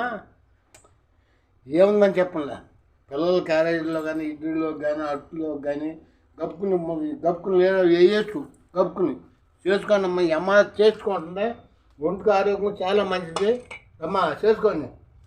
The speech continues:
రోల్ కూడా నేను చుడతా శుభ్రంగా, చెప్పే కదా అమ్మ, ఏం పాను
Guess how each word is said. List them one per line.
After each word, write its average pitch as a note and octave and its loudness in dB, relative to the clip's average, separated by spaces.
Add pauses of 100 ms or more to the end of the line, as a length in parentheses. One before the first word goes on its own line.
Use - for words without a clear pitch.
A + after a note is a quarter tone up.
(200)
రోల్ A3+ 8
కూడా A3+ 8 (100)
నేను G#3 -2
చుడతా A3 4 (100)
శుభ్రంగా, G3+ 2 (720)
చెప్పే G3 4
కదా A3 6 (140)
అమ్మ, G3+ -2 (160)
ఏం A3 6
పాను G#3+ 4